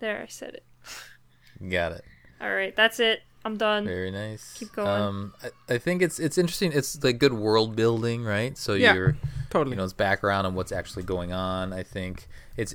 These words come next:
Speaker 2: interesting. They, they probably could have made it more interesting, as I talked about in the last episode, where it would have been nice if they kinda panned out and then gave you, you know, a little bit more visual around of the area, and, uh, just, just, you know, you see, you see the impact as you're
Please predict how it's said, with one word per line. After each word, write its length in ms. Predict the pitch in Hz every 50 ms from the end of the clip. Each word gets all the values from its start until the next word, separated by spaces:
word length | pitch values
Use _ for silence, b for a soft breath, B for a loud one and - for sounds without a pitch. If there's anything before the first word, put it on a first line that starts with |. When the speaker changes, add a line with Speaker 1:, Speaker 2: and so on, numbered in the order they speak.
| - -
Speaker 2:
interesting. 880 | 123 117 - - 120 - - - 120 110 107 107 107 107 104 104 104 101
They, 160 | 107 104 - - -
they 160 | 131 117 110
probably 400 | - - 113 107 107 107 110 110
could 200 | - - 117 104
have 120 | 101 98 95
made 200 | 95 92 92 98
it 160 | 101 98 -
more 240 | - 107 110 107 110
interesting, 500 | 113 113 110 - 117 - - 117 107 104
as 240 | 101 92 101 104 -
I 60 | 113
talked 240 | 98 120 110 104 -
about 360 | 104 101 95 95 98 95 - - -
in 80 | 98
the 60 | 95
last 300 | 92 92 92 98 92 -
episode, 480 | - 98 - 95 - - 92 90 92 92
where 220 | 92 92 87 85 82 - B B B B B B B
it 40 | -
would 100 | 110 107
have 60 | 104
been 120 | 107 101 98
nice 220 | 95 95 92 -
if 80 | 98 87
they 80 | 95 95
kinda 180 | - 92 87
panned 380 | - - - 95 90 92 90 87
out 240 | 87 85 85 85 85
and 80 | 85
then 180 | 85 85 87 90
gave 180 | 90 90 87
you, 260 | 90 87 85 87 85 - - b b b b b b b
you 80 | - 95
know, 180 | 90 90 95 -
a 80 | 117 113
little 160 | 117 113 104
bit 100 | 104 101
more 200 | 104 98 98 92
visual 720 | 90 92 95 95 92 98 95 92 90 90 90 90 90 92
around 360 | 92 90 87 87 87 90 90
of 120 | 90 85 -
the 160 | 92 - -
area, 480 | 90 85 85 85 85 85 85 82 80 - - b b b b b b b b b -
and, 360 | 101 92 90 85 82 85 82
uh, 260 | 87 85 82 82 82 82
just, 180 | 92 87 - - - - - - - -
just, 320 | 117 107 - - - -
you 100 | 143 127
know, 100 | 110 101
you 160 | 101 101 104
see, 180 | - - - 160
you 140 | 143 120 107
see 200 | - - 147 135
the 160 | 120 120 113
impact 340 | 113 110 - 110 95 - -
as 140 | 101 95 95
you're 140 | 92 92